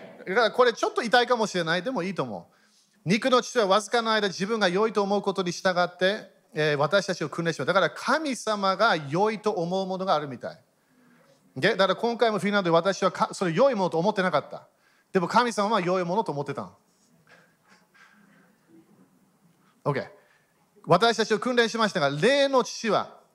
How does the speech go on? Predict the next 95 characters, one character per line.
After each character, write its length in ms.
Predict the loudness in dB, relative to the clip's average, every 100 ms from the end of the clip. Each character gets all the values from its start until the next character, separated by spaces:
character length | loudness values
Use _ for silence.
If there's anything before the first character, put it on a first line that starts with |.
| -4
私 320 | 0 2 0
た 100 | -2
ち 80 | -2
の 120 | -2
益 240 | 0 -2 -2
の 120 | 0
た 140 | 0
め 120 | 0
に、 100 | -4
だ 100 | -2
か 80 | -2
ら 60 | -2
ど 220 | 0 -2
っ 40 |
か 140 | 2 2
で 100 | 2
神 260 | -2 -2
様 200 | -2 -4
が 100 | -2
ベ 180 | -2 -2
ス 120 | -4
ト 100 | -6
プ 100 | -2
ラ 100 | -2
ン 40 | 0
が 80 | -2
分 160 | -4
か 80 | -4
る 80 | -6
み 100 | -8
た 80 | -6
い。 40 |
私 320 | -4 -2 -2
た 80 | -4
ち 60 | -6
が 60 |
必 160 | -6 -4
要 40 |
な 60 | -2
も 80 | -2
の 60 |
分 80 | -2
か 100 | -4
る。 100 | -8 -12 _ 0
私 300 | 2 4 2
た 100 | 0
ち 80 | 0
を 60 |
ご 120 | 0
自 160 | 0 0
分 160 | 0 0
の 120 | -2
清 260 | 0 0
さ 160 | 0 0
に 100 | 2
預 220 | 0 0
か 80 | 0
ら 100 | 0
せ 120 | 0
よ 120 | -2
う 40 | -2
と 100 | -4
し 60 |
て 240 | 0 0 -2 -10 -4
訓 200 | -2 0
練 120 | -2
さ 120 | -2
れ 60 | -2
る 40 |
ん 20 |
で 40 | -2
す。 40 |
み 100 | -2
ん 20 |
な 100 | 0
忘 400 | -2 0 0 2
れ 60 | 2
な 120 | 0
い 40 | -2
で 100 | -2
ね。 220 | -4 -4 -14 -20 -20 _ -2
ど 240 | 2 4
の 160 | 4 4
ぐ 100 | 4
ら 140 | 4
い 40 |
自 200 | 4 -2
分 180 | 0 2
が 120 | 2
賜 340 | 0 0 2 2
物 220 | 2 2
あ 40 |
っ 100 | 0
て 80 | 0
も、 320 | -2 -4 -8